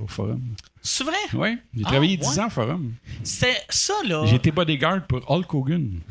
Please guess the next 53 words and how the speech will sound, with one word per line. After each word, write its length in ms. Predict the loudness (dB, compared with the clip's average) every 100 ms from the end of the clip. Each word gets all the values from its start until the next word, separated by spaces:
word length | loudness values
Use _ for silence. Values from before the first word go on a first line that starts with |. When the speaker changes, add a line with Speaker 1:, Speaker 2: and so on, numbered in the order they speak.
| -16 -18 -10
Speaker 2:
C'est 400 | -4 0 2 2
vrai ? 160 | 2 4 6 4 2 2 2 2
Speaker 1:
Oui. 60 | 0 0 -2 -4 -4 -4 -6 -6 2
J'ai 220 | 6 8
été, 360 | 6 4 2 4
j'ai 200 | 6 6
joué 220 | 6 2
avec 120 | 0
les 80 | 0
Harlem 340 | 2 2 2
Globe-, 220 | 2 0 -2
Globetrotters 580 | 0 0 4 2 4 0
sur 140 | 0 -2
la 60 |
glace. 320 | -2 -4 -4
Tu 40 | -4
sais, 60 |
quand 140 | 0 0
ils 60 | 2
lancent 160 | 2 4
le 60 |
ballon, 360 | 4 4 4 0
puis 120 | -2
là, 40 | -4
tu 140 | -2 0
y 60 |
redonnes, 320 | 0 0 -2 0
puis 120 | -2
ils 40 |
te 60 | -2
le 100 | -2
relancent, 420 | -2 -2 -2 -2
puis 60 | 0
ils 60 |
Speaker 2:
Ouais, 60 | 2 4
Speaker 1:
le 40 | 4
Speaker 2:
ouais. 80 | 2
Speaker 1:
relancent, 240 | 2 -2
là. 80 | -6 -6
Je 120 | -4 -2
l'ai 60 | -2
fait, 220 | -2 -2
moi, 100 | -2
quasiment. 280 | -2 -2 -2
Speaker 2:
Ok. 140 | -4 -6 -6 -14 -20 _ -10 -8 -6 -6 -4
Speaker 1:
Je 60 | 0
l'ai 80 | 0
fait 140 | 2
des 140 | 2 2
affaires 220 | 0 0
dans 100 | 2
ma 100 | 2
vie. 240 | 2 0